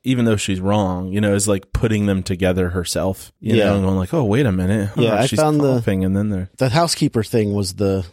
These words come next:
Speaker 2: least creative one. The way they get the dad in there is because the daughter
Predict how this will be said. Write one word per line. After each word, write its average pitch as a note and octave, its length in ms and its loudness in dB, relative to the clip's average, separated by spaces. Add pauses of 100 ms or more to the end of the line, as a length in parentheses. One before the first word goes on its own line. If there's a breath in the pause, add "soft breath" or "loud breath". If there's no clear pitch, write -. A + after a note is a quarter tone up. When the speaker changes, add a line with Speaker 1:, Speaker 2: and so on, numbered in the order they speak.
Speaker 2:
least A2 720 0 (160)
creative G2+ 720 2
one. G2+ 480 2
The C#3 180 0
way D#3+ 160 4
they D3 120 2
get C#3 160 0
the B2 100 0
dad B2 360 2
in A2+ 140 2
there G#2+ 300 2
is G2 140 0
because G2+ 440 -4
the G#2 120 0
daughter G2+ 560 2